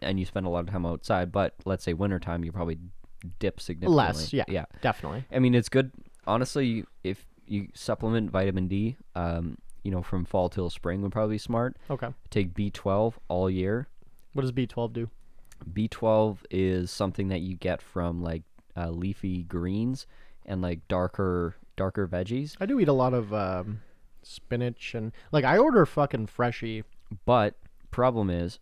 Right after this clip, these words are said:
Speaker 1: most of the leafy greens we get is, like, s-, uh, the actual farmland is so depleted that the
Speaker 2: Oh,
Speaker 1: that,
Speaker 2: that's
Speaker 1: that the
Speaker 2: interesting.
Speaker 1: vegetable itself doesn't have
Speaker 2: It doesn't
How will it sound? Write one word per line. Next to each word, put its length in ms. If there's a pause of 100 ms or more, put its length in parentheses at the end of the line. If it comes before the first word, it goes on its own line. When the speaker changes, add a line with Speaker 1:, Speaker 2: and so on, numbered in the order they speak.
Speaker 1:
most 460
of 160
the 320
leafy 340
greens 340
we 120 (100)
get 340
is, 520 (100)
like, 200
s-, 260 (260)
uh, 200 (600)
the 140
actual 420
farmland 720
is 100
so 220
depleted 600 (180)
that 300
the 160
Speaker 2:
Oh, 240
Speaker 1:
that, 100
Speaker 2:
that's 180
Speaker 1:
that 60
the 0
Speaker 2:
interesting. 540
Speaker 1:
vegetable 480
itself 680
doesn't 340
have 540
Speaker 2:
It 60
doesn't 340